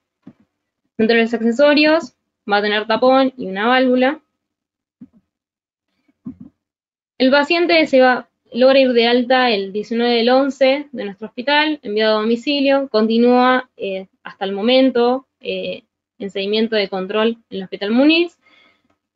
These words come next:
y también asiste a nuestro servicio de kinesiología para un control post-uci.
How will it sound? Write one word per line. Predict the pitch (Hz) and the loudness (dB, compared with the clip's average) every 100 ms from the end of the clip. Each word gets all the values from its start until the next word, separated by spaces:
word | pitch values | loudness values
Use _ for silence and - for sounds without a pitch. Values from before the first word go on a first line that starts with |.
| _ _ _ _ _ | _ _ _ _ _
y | 240 | 0
también | 269 277 294 311 294 | 2 2 2 2 2
asiste | 262 262 262 | 0 -2 0
a | 247 | 0
nuestro | 226 208 | -2 -4
servicio | 220 233 233 | -4 -2 -2
de | 208 | -2
kinesiología | 214 214 226 214 220 269 277 277 | -4 -4 -4 -4 -4 0 2 2
para | 208 208 | -2 -4
un | |
control | 208 202 208 202 | -4 -4 -4 -4
post-uci. | 196 185 180 - | -6 -8 -12 -14